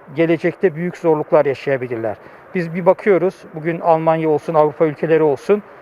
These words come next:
e, ilk önce okullar açılıyor, en son okullar kapanıyor. Bu noktada da bizde de aynı şekilde olması gerekiyor. Her yer kapanabilir ama asla okullar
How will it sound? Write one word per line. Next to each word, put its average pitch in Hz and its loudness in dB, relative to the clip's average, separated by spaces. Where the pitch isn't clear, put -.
e, - -10
ilk 202 -4
önce 180 2
okullar 160 2
açılıyor, 202 2
en 175 0
son 180 -2
okullar 165 2
kapanıyor. 127 -2
Bu 170 -2
noktada 185 0
da 156 2
bizde 165 -2
de 190 4
aynı 170 -4
şekilde 180 -4
olması 165 0
gerekiyor. 147 0
Her 208 4
yer 190 2
kapanabilir 180 0
ama 156 2
asla 180 2
okullar 170 0